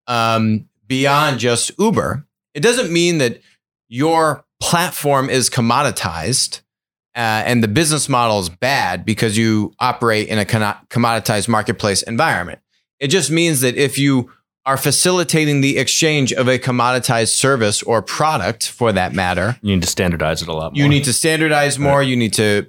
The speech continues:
Speaker 1: pr-, rip out that friction,
Speaker 2: The
Speaker 1: be a price setter in
Speaker 2: What's
Speaker 1: this
Speaker 2: an example
Speaker 1: example.
Speaker 2: of a non-commoditized service marketplace? Something like Airbnb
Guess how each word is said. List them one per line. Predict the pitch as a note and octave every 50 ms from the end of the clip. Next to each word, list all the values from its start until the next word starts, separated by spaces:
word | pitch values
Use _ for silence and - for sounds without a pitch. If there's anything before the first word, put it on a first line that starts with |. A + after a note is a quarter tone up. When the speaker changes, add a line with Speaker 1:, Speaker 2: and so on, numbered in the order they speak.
| _ -
Speaker 1:
pr-, | - C#3 C3+ C#3+ -
rip | C3 C3+ C#3+ D#3 D3+ -
out | D3 C#3 C#3 C3+ -
that | C3+ B2+ A#2+ A#2+ - - _ _
friction, | - - D#3+ D3+ D3 - - C#3+ B2+ B2 B2 A#2+ A2 - _ _ _ _
Speaker 2:
The | - G#2+
Speaker 1:
be | G#2 A#2+ C3 C#3+ D3+ D3+
a | C#3
price | C#3+ - D3+ C#3 C3+ B2+ -
setter | - C#3+ C3 B2 B2+ B2 A#2+
in | A#2 A#2
Speaker 2:
What's | B2 C3 A#2 -
Speaker 1:
this | -
Speaker 2:
an | B2 B2
example | A2 A2+ A#2+ A2+
Speaker 1:
example. | A2 B2 A#2+ A2 G#2 G2+
Speaker 2:
of | -
a | G2
non-commoditized | G2 G2 F#2+ G2+ G2+ F#2 - G2+ F#2+ F#2 F2+ F2 E2+ - - F2 E2+ E2
service | - - F2 E2+ E2+ - -
marketplace? | F2 E2 E2+ - - - - D#2 D#2
Something | - F2+ F2 F#2 F#2
like | F2 F2 -
Airbnb | - G2 F2+ F2+ F2+ F2+ F2 E2+ E2+ E2 F2 F2 F#2 G#2+ A2 -